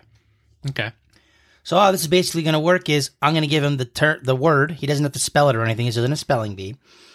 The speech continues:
Speaker 2: He just has to explain to me in the best way possible what he thinks the phrase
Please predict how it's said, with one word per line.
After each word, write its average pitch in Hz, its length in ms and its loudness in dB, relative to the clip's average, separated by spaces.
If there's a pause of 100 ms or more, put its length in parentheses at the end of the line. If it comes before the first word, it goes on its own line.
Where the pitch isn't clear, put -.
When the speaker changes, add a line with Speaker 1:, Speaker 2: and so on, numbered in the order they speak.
(320)
Speaker 2:
He 139 120 -4
just 143 140 -2
has 156 140 2
to 147 120 0
explain 143 460 0
to 143 40 2
me 139 500 0
in 135 120 -2
the 135 80 0
best 139 260 0
way 135 80 0
possible 127 480 0
what 117 120 0
he 131 120 -2
thinks 117 320 -2
the 120 100 -8
phrase 107 600 -4